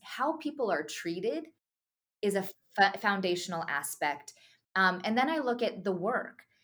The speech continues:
Is everything the same? Is, is everything on the wall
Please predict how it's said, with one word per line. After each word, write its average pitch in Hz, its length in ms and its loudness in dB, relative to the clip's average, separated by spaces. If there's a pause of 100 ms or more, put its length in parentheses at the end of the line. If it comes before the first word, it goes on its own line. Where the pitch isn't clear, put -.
(280)
Is 214 200 2 (120)
everything 233 540 2
the 180 100 -2
same? 170 480 -4 (1120)
Is, 214 260 2
is 202 260 2 (120)
everything 240 440 -2
on 208 140 2
the 202 80 4
wall 175 640 6